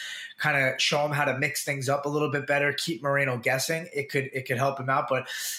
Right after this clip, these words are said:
I just, I lean towards Moreno. I think he, he has his number right now. He's figured him out.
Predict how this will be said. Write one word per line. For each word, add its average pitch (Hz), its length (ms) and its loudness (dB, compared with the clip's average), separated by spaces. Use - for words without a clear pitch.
I 160 100 2
just, - 320 -2
I 165 100 2
lean 190 220 2
towards 180 280 2
Moreno. 147 400 2
I 135 140 2
think 139 260 -4
he, 147 420 -2
he 127 140 -2
has 139 200 2
his 120 140 -4
number 131 260 2
right 139 220 2
now. 135 220 2
He's 123 120 -2
figured 151 360 0
him 127 140 2
out. 127 280 2